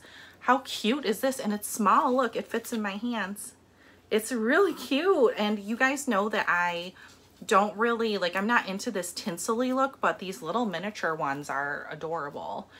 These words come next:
So I picked this up because red truck, you know, my love for the <laughs> red truck. So I picked this up,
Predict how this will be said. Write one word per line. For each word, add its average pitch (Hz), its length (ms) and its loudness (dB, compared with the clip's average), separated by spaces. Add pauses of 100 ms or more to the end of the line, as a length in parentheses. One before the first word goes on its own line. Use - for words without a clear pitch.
(220)
So - 180 -2
I 175 120 6
picked 247 380 -6
this 180 300 0
up 160 220 4
because 156 760 -6 (480)
red 147 220 -6
truck, - 400 -4 (1080)
you 170 160 -8
know, 147 260 -8 (400)
my 156 120 -12
love 180 240 -4
for 196 120 -4
the 247 100 4
<laughs> - 40 -4
red 240 260 8
truck. - 360 6
So - 280 4 (400)
I 220 80 4
picked 226 260 -2
this 208 240 0
up, 202 280 6